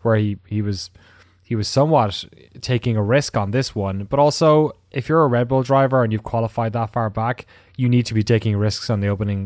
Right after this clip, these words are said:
laps, so I can't fault him for it. And Magnussen, you know, he, he did adopt the racing line pretty late, and it is tight there. So, like, I, I imagine K-Mag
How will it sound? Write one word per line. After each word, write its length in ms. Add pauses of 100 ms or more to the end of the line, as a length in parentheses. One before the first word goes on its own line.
laps, 320
so 120
I 40
can't 220
fault 320
him 80
for 220
it. 100 (680)
And 140
Magnussen, 760 (220)
you 160
know, 440 (500)
he, 280 (140)
he 560
did 220
adopt 420
the 60
racing 380
line 320
pretty 400
late, 480
and 140
it 80
is 220
tight 380
there. 280 (200)
So, 460 (680)
like, 300 (200)
I, 100
I 180
imagine 760
K-Mag 460